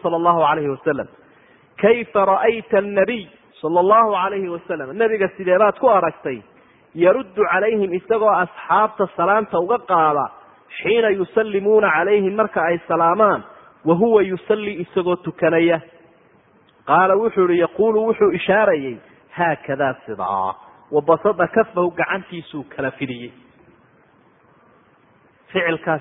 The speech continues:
salaada buriyo mubdilaadka salaada waxaa ka mid a dhaqdhaqaaqa wax xikmad iyo faa'iide ahay ku jirin oo qofku uu dhaqdhaqaaqo.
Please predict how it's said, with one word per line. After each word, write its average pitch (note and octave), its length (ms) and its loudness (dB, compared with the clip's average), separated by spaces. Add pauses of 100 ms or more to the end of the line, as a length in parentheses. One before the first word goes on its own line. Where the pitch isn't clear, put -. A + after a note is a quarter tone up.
salaada D3 380 0
buriyo C3+ 400 -2
mubdilaadka C#3+ 800 -2
salaada E3 380 0
waxaa F3 280 -4
ka F#3 100 -2
mid F3 160 -4
a G2+ 80 -6 (560)
dhaqdhaqaaqa D3 680 -2
wax F3+ 160 -4
xikmad E3+ 340 -8
iyo F3+ 160 -6
faa'iide D#3+ 400 -6
ahay D3+ 200 -6
ku G3 160 -10
jirin B2+ 360 -8 (540)
oo C#3 180 0 (100)
qofku E3+ 480 -2 (340)
uu C3 140 -4
dhaqdhaqaaqo. C3+ 720 0